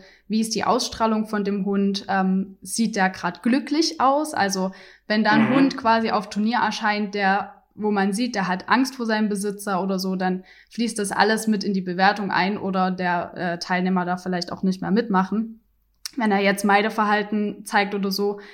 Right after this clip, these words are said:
Speaker 1: es ist zum Beispiel im Obedience auch nicht erlaubt, dem Hund ins Halsband oder so zu greifen. Das wird überhaupt nicht gerne gesehen. Da kann man sogar disqualifiziert werden. Also es ist wirklich alles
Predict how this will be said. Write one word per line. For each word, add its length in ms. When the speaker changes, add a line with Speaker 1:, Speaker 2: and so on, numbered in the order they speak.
Speaker 1:
es 80
ist 120
zum 120
Beispiel 280
im 120
Obedience 520
auch 260
nicht 280
erlaubt, 460
dem 160
Hund 240
ins 280
Halsband 460
oder 180
so 120
zu 180
greifen. 420
Das 160
wird 140
überhaupt 440
nicht 180
gerne 280
gesehen. 540
Da 100
kann 160
man 140
sogar 220
disqualifiziert 840
werden. 380
Also 220
es 160
ist 160
wirklich 520
alles 560